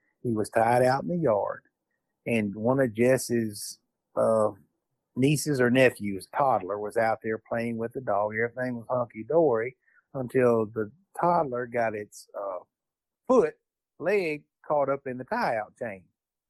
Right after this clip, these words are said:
Well, the kid falls down, and being a kid, it goes to squalling and all that. And so the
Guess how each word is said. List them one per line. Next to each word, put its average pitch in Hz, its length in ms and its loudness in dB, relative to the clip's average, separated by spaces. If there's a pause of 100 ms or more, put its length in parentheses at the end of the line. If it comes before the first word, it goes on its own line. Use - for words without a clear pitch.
(500)
Well, 127 320 2
the 120 80 -12
kid 143 320 -4
falls 147 320 0
down, 127 280 -2
and 113 80 -12
being 113 200 -8
a 147 40 -14
kid, 110 280 -6
it 131 60 -6
goes 113 280 -2
to 117 80 -14
squalling 117 580 4
and 117 80 -2
all 110 240 2
that. 139 400 2
And 117 220 -6
so 117 320 2
the 107 180 -4